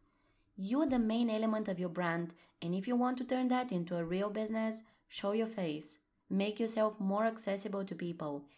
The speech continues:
and share your whole story on your About page,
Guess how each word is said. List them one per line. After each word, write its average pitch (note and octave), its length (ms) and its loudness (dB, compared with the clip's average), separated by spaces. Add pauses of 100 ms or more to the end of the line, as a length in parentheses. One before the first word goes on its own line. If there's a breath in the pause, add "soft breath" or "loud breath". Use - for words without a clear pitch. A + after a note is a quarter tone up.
(240 loud breath)
and E3+ 120 -2
share F3 160 -2
your F#3 140 -2
whole G#3+ 240 0
story A3 320 0
on A3 120 0
your A3 100 -2
About G#3+ 300 0
page, G#3 400 -4